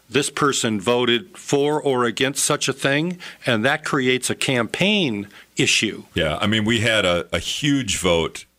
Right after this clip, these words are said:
Speaker 2: was it two weeks ago, on lemonade stands
Speaker 1: <laughs>
Speaker 2: being legal.
Speaker 1: Okay.
Speaker 2: So, I mean, that, it, I think it came down to the wire. It came down to, you know how, uh, who was it? McCain did the thumbs up,
Speaker 1: Uh,
Speaker 2: thumbs
Speaker 1: uh,
Speaker 2: down.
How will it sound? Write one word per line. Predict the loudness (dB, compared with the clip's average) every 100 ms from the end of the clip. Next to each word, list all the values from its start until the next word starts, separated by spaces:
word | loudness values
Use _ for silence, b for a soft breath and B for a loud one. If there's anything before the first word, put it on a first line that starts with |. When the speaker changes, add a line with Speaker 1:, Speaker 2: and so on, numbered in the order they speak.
| _
Speaker 2:
was | -4 -2
it | -2 -4
two | -2
weeks | 0 0 -2
ago, | 0 2 2 0
on | 0 0 0 0 -4 -6 _
lemonade | -2 0 2 0 0
stands | -2 -2 -2 -4 -4 -2 0
Speaker 1:
<laughs> | 0
Speaker 2:
being | 0 0
legal. | 0 0 0
Speaker 1:
Okay. | 0
Speaker 2:
So, | 0 0
I | 2
mean, | 0
that, | 0 0 -2 -4 -14 B B -4
it, | -2 0
I |
think | -2 -2 -2
it | 0
came | 0 2
down | 2 2 2
to | 2
the | 4
wire. | 4 4 2 0
It | -2
came | -4 0
down | 2 2 2
to, | 0 0
you | 0
know | 0 2
how, | 2 2 0 -6 b b b _ -4
uh, | -2 0
who | 0
was | 0 -2
it? | -4
McCain | -6 -2 0 0 0
did | -2
the | -2
thumbs | 0 0 2
up, | 0 2
Speaker 1:
Uh, |
Speaker 2:
thumbs | 0 0
Speaker 1:
uh, | 0
Speaker 2:
down. | 0 0 -2